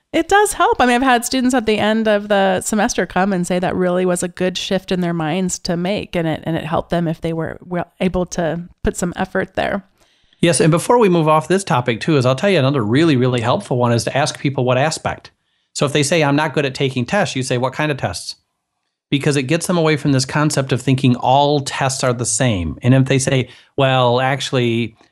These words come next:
Speaker 2: I'm not good at multiple choice tests, and I, you know, I'm terrible at essays, but I'm not very good at multiple choice," say, "Okay, well, what kind of test are you good at?" "Well, you know, I might be good at true false, or I might be true at whatever." But the point is you're starting to shift it.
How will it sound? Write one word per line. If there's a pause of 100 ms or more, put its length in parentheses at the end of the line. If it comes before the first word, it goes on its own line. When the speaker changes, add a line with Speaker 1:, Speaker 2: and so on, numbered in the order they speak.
(200)
Speaker 2:
I'm
not
good
at
multiple
choice
tests,
and
I,
you
know,
I'm
terrible
at
essays,
but
I'm
not
very
good
at
multiple
choice,"
say,
"Okay,
well,
what
kind
of
test
are
you
good
at?" (340)
"Well,
you
know,
I
might
be
good
at
true
false,
or
I
might
be
true
at
whatever." (280)
But
the
point
is
you're
starting
to
shift
it.